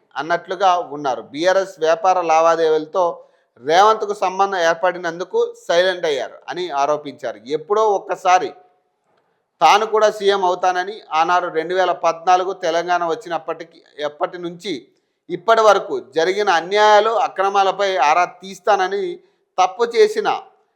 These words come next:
ఎవరిని వదిలిపెట్టబోనని హెచ్చరించారంట. రెండు వేల పద్నాలుగు అంటే ఇక ఎప్పుడు? కేసీఆర్ ముఖ్యమంత్రి అయినప్పటి నుంచి. కేసీఆర్ ముఖ్యమంత్రి అమ-, ఆయన నుంచి ఆ అవినీతి జరిగిందని ఆమె చెప్తా ఉంది.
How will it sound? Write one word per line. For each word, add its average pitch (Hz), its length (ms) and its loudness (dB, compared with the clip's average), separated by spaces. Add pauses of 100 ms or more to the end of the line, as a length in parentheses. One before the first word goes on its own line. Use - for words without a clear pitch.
(220)
ఎవరిని 214 460 2
వదిలిపెట్టబోనని 202 920 0
హెచ్చరించారంట. 147 720 -8 (2750)
రెండు 156 180 -2
వేల 214 160 4
పద్నాలుగు 214 520 2
అంటే 214 140 -2
ఇక 208 80 -2
ఎప్పుడు? 214 680 0 (920)
కేసీఆర్ 196 440 2
ముఖ్యమంత్రి 165 480 -8
అయినప్పటి 123 320 -10
నుంచి. - 200 -20 (1000)
కేసీఆర్ 208 420 2
ముఖ్యమంత్రి 208 540 -2
అమ-, 190 160 -2
ఆయన 165 220 -2
నుంచి 190 260 -8
ఆ 175 380 2 (380)
అవినీతి 190 340 -4
జరిగిందని 196 520 0
ఆమె 202 140 0
చెప్తా 175 320 0
ఉంది. 131 240 -4